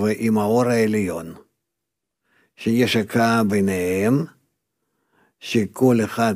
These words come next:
רוצה להשפיע לשני, ואז יש ביניהם כתוצאה מזיווג דאקה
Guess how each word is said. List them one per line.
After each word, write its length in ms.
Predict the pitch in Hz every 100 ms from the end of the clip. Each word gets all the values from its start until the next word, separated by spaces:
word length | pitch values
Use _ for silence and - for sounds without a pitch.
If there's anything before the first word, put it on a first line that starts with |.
| -
רוצה 280 | 104 98 123
להשפיע 640 | 110 98 - - 113 101 95
לשני, 1040 | 98 104 98 90 - 90 87 92 113 139 - _ _ _ _ -
ואז 600 | 98 107 - 120 110 95
יש 260 | 113 107
ביניהם 520 | 92 104 101 107 110 101
כתוצאה 560 | 104 - 95 - 107
מזיווג 460 | 107 92 104 104 101
דאקה 800 | 92 92 85 - 92 101 127